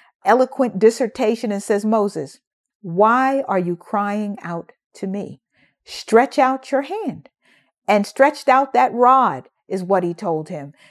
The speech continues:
So as Moses stretched the rod, we know what happened. The Red Sea opened. The Red Sea parted and Israel goes across. And, but that's how we act with God. We talk about what he's going to do.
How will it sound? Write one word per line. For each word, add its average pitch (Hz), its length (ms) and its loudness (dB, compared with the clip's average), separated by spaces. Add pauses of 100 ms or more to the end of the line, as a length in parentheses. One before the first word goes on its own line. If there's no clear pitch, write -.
So 269 400 0
as 220 160 0
Moses 262 440 2
stretched - 460 -4
the 202 80 -2
rod, 190 320 0
we 220 220 -2
know 262 120 -2
what 247 200 0
happened. 262 420 -8 (100)
The 202 140 -2
Red 202 240 2
Sea 214 220 -6
opened. 208 420 -2 (320)
The 170 80 -2
Red 175 240 4
Sea 226 160 -2
parted 185 480 2 (180)
and 170 260 -6
Israel 170 400 2
goes 165 300 4
across. 180 560 0
And, 185 160 -2 (220)
but 214 140 4
that's 269 220 2
how 285 120 0
we 269 220 2
act 226 280 -2
with 208 200 -2
God. 190 400 -4 (360)
We 226 140 0
talk 269 480 0
about 254 320 2
what 240 120 -2
he's 208 180 -6
going 185 240 -2
to 180 120 -8
do. 160 440 -4